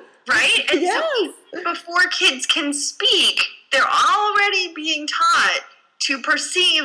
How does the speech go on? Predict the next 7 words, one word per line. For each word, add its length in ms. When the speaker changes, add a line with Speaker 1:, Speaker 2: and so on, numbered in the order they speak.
Speaker 1:
but 200
not 380
ask, 540
discuss, 720
or 140
think 440
about 420